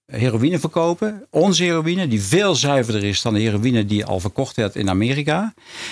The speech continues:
En op, in plekken waar nog geen concurrentie was." Dus zo is het op een gegeven moment, heel langzaamaan is dat naar elkaar toegegroeid. Op een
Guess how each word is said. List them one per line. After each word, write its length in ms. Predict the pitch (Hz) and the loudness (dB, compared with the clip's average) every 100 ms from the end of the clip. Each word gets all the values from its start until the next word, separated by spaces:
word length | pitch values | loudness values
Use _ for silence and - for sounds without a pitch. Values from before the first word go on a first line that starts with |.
| - - | -14 -2
En 400 | 160 143 135 - | 2 2 2 -2
op, 220 | 143 117 | -4 -4
in 220 | - 117 95 | 0 -2 2
plekken 460 | 151 165 240 240 - | 0 2 -2 -4 -6
waar 240 | 143 127 | 0 2
nog 140 | 120 | 2
geen 160 | 156 165 | 0 0
concurrentie 640 | 160 143 156 156 143 117 | 0 0 0 0 0 0
was." 420 | 85 82 - - - _ | 0 -2 -4 -10 -18 _
Dus 380 | 143 117 120 - | -8 -2 0 2
zo 200 | 165 160 | 2 0
is 200 | - 147 | 0 -2
het 120 | 135 | -2
op 140 | - 131 | -4 -4
een 60 | |
gegeven 160 | 127 160 | -2 0
moment, 180 | 135 165 | 0 0
heel 160 | 202 | 0
langzaamaan 520 | 185 160 - 147 135 139 | 0 0 0 0 0 0
is 100 | 135 | -2
dat 120 | 139 | 0
naar 100 | 120 | -2
elkaar 240 | 110 110 | 0 -2
toegegroeid. 540 | 180 170 147 165 220 | -4 -6 -6 -2 -2
Op 60 | |
een 60 | - | -4